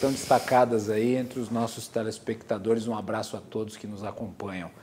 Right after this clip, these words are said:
Maneco, muito obrigado pela participação aqui no, no Cruzando as Conversas de hoje.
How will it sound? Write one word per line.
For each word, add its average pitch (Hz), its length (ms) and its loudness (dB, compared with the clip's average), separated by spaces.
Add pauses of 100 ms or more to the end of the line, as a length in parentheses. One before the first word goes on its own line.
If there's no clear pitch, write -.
(320)
Maneco, 156 380 4
muito 165 220 2
obrigado 160 680 12
pela 139 320 8
participação 139 680 6
aqui 135 500 4
no, 110 300 -4
no 107 100 -6
Cruzando 127 340 -2
as 120 80 -4
Conversas 123 460 0
de 104 100 -4
hoje. 143 320 10